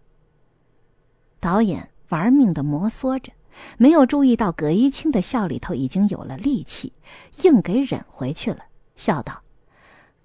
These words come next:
：“可不呗，咱们呢，应该往全面里头看。”导演理解这是一种允诺，搂着葛一清说：“你这名字也特别的好，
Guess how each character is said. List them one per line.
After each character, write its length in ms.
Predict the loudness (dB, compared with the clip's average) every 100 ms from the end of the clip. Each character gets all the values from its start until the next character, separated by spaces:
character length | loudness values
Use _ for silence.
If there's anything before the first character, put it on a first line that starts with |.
| _
：“可 380 | -8 -2 0 0
不 420 | 0 2 4 4
呗， 420 | 4 0 0 -4 -10 _ -12
咱 240 | -4 2
们 180 | 4 4
呢， 180 | 0 -6 -2
应 320 | 2 4 4
该 260 | 6 6 4
往 540 | 2 0 -2 -4 -10 -12
全 580 | -12 -10 -4 0 4
面 340 | 4 4 2 2
里 140 | 0
头 220 | -2 -4
看。” 320 | -4 -4 -4 -4 -20 _ _ _ _ _ _ _ _ _ _ _ _
导 180 | 2 4
演 220 | 6 6
理 160 | 6 4
解 180 | 2 -2
这 100 | -2
是 140 | -2
一 140 | -2
种 200 | 0 2
允 260 | 2 2 2
诺， 240 | 2 2 -2 _ -2
搂 200 | 2 4
着 140 | 2
葛 100 | 0
一 160 | 0 -2
清 260 | 2 4
说 320 | 4 0 -4 -6 _ -20 _ _ _ _ _
：“你 80 | -18 -18 -8
这 180 | -2 0
名 280 | -2 -2 -4
字 140 | -6 -12 -12 -20 _ -18
也 320 | -16 -14 -16 _ -16
特 460 | -16 -8 -4 -4
别 200 | -4 -2
的 120 | -2 -4
好， 400 | -10 -18 -20